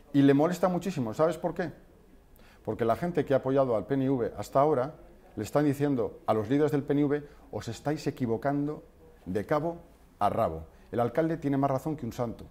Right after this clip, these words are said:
Y se lo decimos a él a la cara. Por eso están tan, eh, tan nerviosos. Pero yo no tengo la culpa de eso. Y desde luego, lo que voy a defender siempre es la coherencia hasta el final.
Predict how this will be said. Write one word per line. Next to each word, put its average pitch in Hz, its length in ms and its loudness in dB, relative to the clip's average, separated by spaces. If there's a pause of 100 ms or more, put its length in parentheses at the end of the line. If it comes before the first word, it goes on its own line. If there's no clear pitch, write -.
(340)
Y 113 60 -8
se 117 120 -6
lo 113 80 0
decimos 139 380 -2
a 131 60 6
él 135 80 2
a 135 40 4
la 117 120 2
cara. 120 260 0 (260)
Por 147 160 4
eso 180 160 2
están 156 280 2
tan, 131 220 4
eh, 107 140 0
tan 117 180 2
nerviosos. 127 480 -4 (220)
Pero 131 280 4
yo 147 140 0
no 185 120 -2
tengo 175 240 2
la 123 140 4
culpa 131 360 2
de 131 100 2
eso. 156 220 -6 (100)
Y 127 80 2
desde 123 200 2
luego, 160 380 2 (280)
lo 113 180 0
que 120 380 0
voy 113 240 0
a 170 40 6
defender 123 360 2
siempre 117 420 -2 (300)
es 143 260 0
la 110 200 -2
coherencia 135 520 0
hasta 101 160 -8
el 87 60 -6
final. 87 280 -6